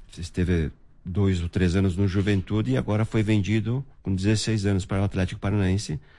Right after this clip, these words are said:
Então são meninos que passaram pela nossa escolinha, que a gente se orgulha deles, né? Porque ter, ter,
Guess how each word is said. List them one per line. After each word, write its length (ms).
Então 180
são 160
meninos 380
que 80
passaram 400
pela 220
nossa 220
escolinha, 520
que 100
a 60
gente 1200
se 180
orgulha 320
deles, 280
né? 220
Porque 160
ter, 180
ter, 500